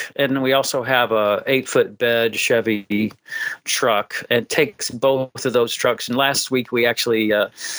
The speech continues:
hired one of our interns', uh, trucks to help get some extra product in also. So it takes a couple of different trucks to get everything in for a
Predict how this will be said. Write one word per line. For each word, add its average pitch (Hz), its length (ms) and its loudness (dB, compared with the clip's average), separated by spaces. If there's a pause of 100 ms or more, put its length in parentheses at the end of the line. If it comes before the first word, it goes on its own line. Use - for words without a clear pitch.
(120)
hired 123 400 -2
one 120 120 -2
of 110 120 0
our 110 120 2
interns', 107 920 0
uh, 101 380 2
trucks - 480 2
to 107 140 0
help 101 360 -2
get 107 160 0
some 110 180 2
extra 104 320 2
product 104 500 0 (220)
in 92 180 0
also. 95 560 2
So 98 160 0
it - 140 -2
takes - 340 2
a 139 60 -2
couple 147 400 0
of 113 140 -4
different 110 320 -2
trucks - 340 2
to 117 80 -6
get 110 140 2
everything 110 460 0
in 107 140 2
for 104 180 0
a 101 80 0